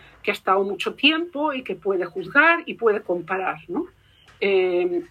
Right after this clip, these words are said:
las dos cosas, eh, son válidas, son dos géneros distintos. El color, las notas de viaje, eh, lo que hay en la superficie y el análisis que se va más allá y m-, mira, eh,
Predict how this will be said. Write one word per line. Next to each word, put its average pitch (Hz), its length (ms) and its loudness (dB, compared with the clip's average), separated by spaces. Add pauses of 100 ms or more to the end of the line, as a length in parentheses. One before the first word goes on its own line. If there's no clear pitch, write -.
(180)
las 202 180 -4
dos 254 160 0
cosas, 320 560 2
eh, 196 260 2
son 196 300 -2
válidas, 196 420 0
son 202 220 -2
dos 208 200 0
géneros 185 500 0
distintos. 175 760 -4 (320)
El 196 160 -8
color, 330 500 4
las 170 180 0
notas 202 320 -2
de 180 100 -2
viaje, 262 640 4 (360)
eh, 190 480 4
lo 190 160 0
que - 120 0
hay 185 380 6
en 202 80 2
la 196 80 2
superficie 311 1000 2 (320)
y 240 140 2
el 220 60 6
análisis 330 840 2
que 233 120 -8
se 202 160 -8
va 202 180 6
más 208 280 0
allá 233 280 4 (680)
y 226 200 -6
m-, 226 480 -6
mira, 226 600 2
eh, 190 280 4